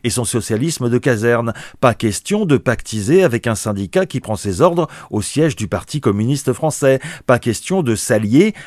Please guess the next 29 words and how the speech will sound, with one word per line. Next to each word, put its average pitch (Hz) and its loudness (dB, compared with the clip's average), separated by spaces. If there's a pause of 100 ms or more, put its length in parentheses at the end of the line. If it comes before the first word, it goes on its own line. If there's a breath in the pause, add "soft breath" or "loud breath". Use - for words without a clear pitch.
avec 110 0
une 120 0
organisation 107 2
qui 131 -6
trahit 117 2
la 90 -2
charte - -4
d'Amiens 151 0 (240 loud breath)
adoptée 120 2
en 98 2
mille 104 -2
neuf 135 2
cent 170 -2
six, - -6 (220 loud breath)
une 120 2
charte 147 -2
qui - -8
disait 123 0
que 110 -6
la 101 0
C 139 -2
G 98 -4
T 143 -4 (140)
se - 0
devait 147 4
d'être - 2
indépendante 131 2
des 107 -2
partis. - -10